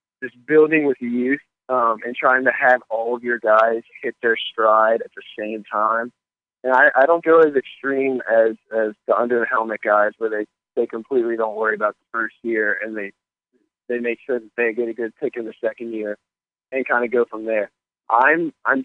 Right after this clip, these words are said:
trying to compete the first year just because I, I really can't get myself to tank. Um, but I, I'm almost completely focused on the future. Um, and I try to be patient. It's, it's hard.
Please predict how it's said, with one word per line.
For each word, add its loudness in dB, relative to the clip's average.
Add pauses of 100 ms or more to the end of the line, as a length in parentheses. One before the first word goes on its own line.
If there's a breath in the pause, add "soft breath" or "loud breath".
(140)
trying 0
to -4
compete -8
the -6
first 0
year 2
just -6
because -4 (100)
I, -2 (140)
I 4
really -2
can't -10
get -4
myself -6
to -14
tank. -8 (520)
Um, 0 (640)
but 4
I, 6 (160)
I'm -2
almost -2
completely -6
focused -6
on -8
the -14
future. -12 (640)
Um, -4
and -4
I 2
try 2
to 2
be -6
patient. -6
It's, -8
it's -10
hard. 0